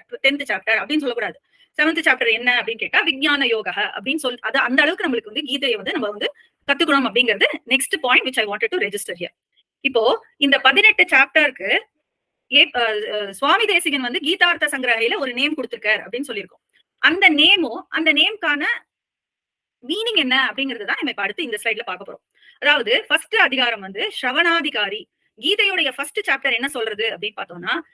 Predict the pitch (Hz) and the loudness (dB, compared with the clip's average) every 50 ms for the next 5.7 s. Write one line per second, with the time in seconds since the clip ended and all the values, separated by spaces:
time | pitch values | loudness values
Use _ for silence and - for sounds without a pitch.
0 | _ _ 202 247 349 403 403 247 285 359 285 208 220 254 277 - 202 - 190 185 | _ _ 0 2 2 4 4 2 0 0 2 2 2 2 2 0 -4 -6 -8 -12
1 | 180 175 _ _ _ _ - 220 247 311 320 349 381 311 254 247 302 311 262 302 | -16 -18 _ _ _ _ 0 2 4 4 4 2 0 0 0 0 -2 -4 -2 -2
2 | 285 254 233 220 233 262 240 196 208 220 220 220 240 262 254 190 180 - - - | -2 0 0 0 0 0 0 -2 -2 -2 -4 -4 -6 -6 -8 -8 -10 -12 -14 -20
3 | _ _ - 208 254 285 - 233 202 - 175 - - 214 226 220 226 254 277 285 | _ _ -6 -4 -4 -4 -4 -8 -10 -10 -12 -10 -4 -2 0 4 4 6 6 6
4 | 302 339 - 247 - 202 185 180 202 220 214 - - _ _ - 196 214 247 - | 6 4 4 2 0 -2 -4 -12 -12 -10 -10 -12 -12 _ _ -6 -2 0 0 0
5 | 202 - - 254 311 359 381 370 277 - - 285 320 392 | 0 -4 -6 -6 -6 -4 -4 -4 -6 -4 0 2 2 2